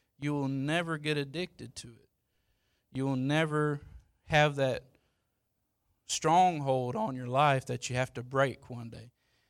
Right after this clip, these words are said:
And people, I have seen it time and time again, people get delivered from addiction like that, and then they get into church, they get the Holy Ghost, they get baptized,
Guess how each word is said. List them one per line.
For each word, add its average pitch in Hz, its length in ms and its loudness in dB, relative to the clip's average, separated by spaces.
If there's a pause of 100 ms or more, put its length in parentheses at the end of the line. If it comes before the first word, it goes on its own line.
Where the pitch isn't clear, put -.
(160)
And 123 300 0 (680)
people, 156 580 -4 (420)
I 131 140 2
have 127 240 -4
seen 165 320 -2
it 160 180 -6 (140)
time 151 300 -2
and 143 100 -4
time 135 240 -2
again, 127 600 -4 (2000)
people 151 560 -4 (180)
get 143 200 -2
delivered 139 640 -2
from 123 460 -6 (560)
addiction 127 580 -6
like 117 300 -8
that, 117 360 -8 (1400)
and 120 100 -4
then 117 120 -4
they 117 100 -6
get 147 300 -2
into 151 200 -2
church, 117 460 -8
they 123 140 -10
get 156 260 -6
the 127 120 -4
Holy 120 260 -2
Ghost, 117 260 -8
they 127 80 -8
get 156 240 -2
baptized, 123 920 -4